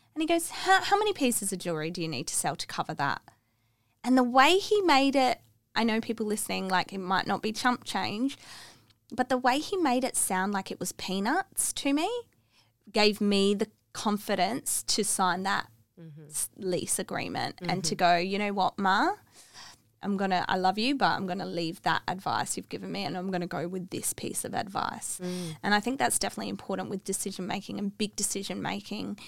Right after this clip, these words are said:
Speaker 1: is to know how you feel about something,
Speaker 2: Yeah.
Speaker 1: 'cause often our first reaction, our first decision or thought is the right one.
Speaker 2: Yep.
Speaker 1: It's kinda like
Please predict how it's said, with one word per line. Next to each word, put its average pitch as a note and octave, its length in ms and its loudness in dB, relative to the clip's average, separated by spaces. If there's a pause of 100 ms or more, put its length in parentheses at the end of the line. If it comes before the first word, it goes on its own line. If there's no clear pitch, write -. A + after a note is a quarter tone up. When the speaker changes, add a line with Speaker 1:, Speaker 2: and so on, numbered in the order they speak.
(260)
Speaker 1:
is F#3+ 380 0 (160)
to F#3+ 340 0 (380)
know G#3 340 2
how A3 200 4
you F3+ 320 0
feel - 280 -6
about - 360 -4
something, - 560 -4
Speaker 2:
Yeah. F4 60 -4 (520)
Speaker 1:
'cause G3+ 200 0 (100)
often G#3 640 2
our F#3 100 2
first F3+ 400 2
reaction, F#3+ 540 -2 (100)
our F3 80 0
first - 800 -2 (520)
decision G3 640 2
or E3+ 120 -2
thought G3 380 2
is G3+ 160 2
the F#3 100 0
right D#3+ 300 6
one. - 260 -4 (160)
Speaker 2:
Yep. G#3 100 -8
Speaker 1:
It's - 80 -6
kinda G3+ 160 4
like F3+ 280 2